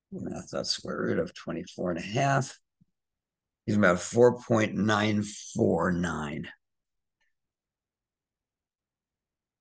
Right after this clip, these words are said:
which is about what I expect to see as, as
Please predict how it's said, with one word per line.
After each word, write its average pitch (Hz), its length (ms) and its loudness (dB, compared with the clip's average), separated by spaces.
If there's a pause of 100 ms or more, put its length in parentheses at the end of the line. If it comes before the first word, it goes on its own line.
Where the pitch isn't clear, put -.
(1900)
which 127 220 2
is 110 100 4
about 110 640 4
what 107 160 6
I 104 140 6
expect 95 540 2
to 95 80 -4
see 98 300 4
as, 90 180 -2
as 90 300 -4